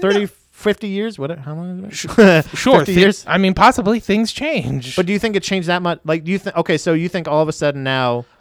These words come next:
Speaker 1: I also don't think it
Speaker 2: performers
Speaker 1: makes
Speaker 2: that
Speaker 1: them
Speaker 2: go out there and perform in front of all those people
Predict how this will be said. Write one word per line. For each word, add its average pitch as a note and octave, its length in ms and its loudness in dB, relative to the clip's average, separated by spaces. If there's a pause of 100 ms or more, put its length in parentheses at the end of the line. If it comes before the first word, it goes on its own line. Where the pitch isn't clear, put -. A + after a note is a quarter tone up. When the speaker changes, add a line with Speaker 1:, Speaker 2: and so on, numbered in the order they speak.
Speaker 1:
I G#3+ 160 8
also C#4 240 4
don't C4 180 2
think F#3 40 -4
it - 20 4
Speaker 2:
performers F#3 280 4
Speaker 1:
makes - 80 0
Speaker 2:
that D#3+ 80 4
Speaker 1:
them D#3 60 -2
Speaker 2:
go D#3+ 120 6
out D#3+ 140 4
there D3+ 120 0
and C#3+ 80 -6
perform D3+ 420 -4
in C3+ 60 -8
front C#3+ 200 -6
of C3 120 -8
all D3 260 2
those D3+ 180 2
people A2+ 560 -6